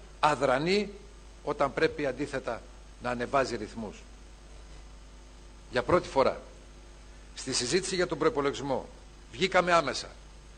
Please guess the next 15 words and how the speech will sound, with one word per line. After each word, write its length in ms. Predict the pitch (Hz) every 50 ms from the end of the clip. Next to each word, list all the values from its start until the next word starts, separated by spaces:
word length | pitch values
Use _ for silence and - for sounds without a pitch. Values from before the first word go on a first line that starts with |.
| - - - -
και 120 | - - 151
προτείναμε 500 | - 143 139 143 202 202 208 196 190 180
μέτρα 300 | 175 196 202 196 185 185
για 140 | 165 165 165
περιορισμό 500 | 170 160 151 156 143 127 139 170 196 202
του 100 | 196 170
ελλείμματος 560 | 151 151 175 180 196 196 196 208 190 - - - - - - - - - - -
χωρίς 340 | - 151 156 170 220 214 160
να 100 | 190 175
βουλιάξει 420 | 139 147 165 180 190 185 - 175
η 20 | 165
οικονομία 420 | - 170 151 151 156 175 185 175
από 160 | 165 - 160
φοροεπιδρομές. 840 | - - 160 156 151 151 151 139 143 147 147 147 143 120 131 - - - - - - - - - - - - - - - -
Υποδείξαμε 680 | 160 - - 160 160 208 240 - - - 131 104 92